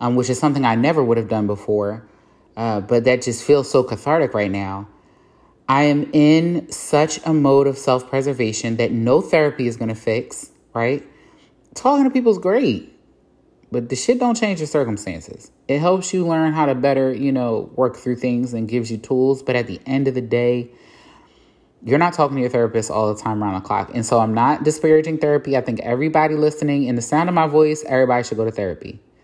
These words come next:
I will say, however, it's not a fix-all. Nothing in life is a fix-all. So I'm in this place of self-preservation right now, and I realized that relationships are fucking hard. Relationships, I mean, whether it be,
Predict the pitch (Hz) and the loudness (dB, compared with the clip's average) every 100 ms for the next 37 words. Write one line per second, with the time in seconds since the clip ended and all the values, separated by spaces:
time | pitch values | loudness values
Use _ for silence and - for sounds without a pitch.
0 | _ _ - 113 127 151 156 143 143 127 | _ _ -2 2 4 4 2 2 2 0
1 | 113 101 92 98 _ _ _ _ _ _ | -2 -6 -8 -12 _ _ _ _ _ _
2 | _ _ - - 151 156 170 139 - 120 | _ _ -20 0 0 2 2 2 0 -2
3 | - - - - 143 160 156 139 110 104 | -4 -14 -14 -6 0 0 0 -2 -2 -4
4 | 104 107 104 98 98 90 82 - _ _ | -6 -10 -8 -8 -8 -12 -12 -14 _ _
5 | - - _ - 139 131 175 226 226 170 | -20 -20 _ -2 0 0 0 0 2 2
6 | 156 156 - 143 139 135 127 120 123 123 | 2 0 0 0 0 -2 0 0 -2 -4
7 | - 110 107 104 104 104 123 117 117 147 | -6 -8 -8 -8 -6 -6 -4 -4 0 2
8 | 151 110 101 104 - _ _ _ _ _ | 2 2 -2 -6 -14 _ _ _ _ _
9 | _ _ _ - 117 117 123 190 202 143 | _ _ _ -2 0 2 2 2 -2 -4
10 | - 98 - - 87 - - 127 117 110 | -4 -4 -6 -16 -16 -16 -8 -8 -6 -6
11 | 104 95 - - 127 151 233 262 247 226 | -6 -8 -10 -2 2 4 4 2 0 0
12 | - 180 160 - - - _ _ _ _ | 0 0 0 -4 -20 -20 _ _ _ _
13 | _ _ _ _ - 156 151 131 117 113 | _ _ _ _ -2 2 2 2 0 0
14 | 131 147 151 139 135 139 139 127 120 - | 2 4 4 2 0 0 2 2 -2 -8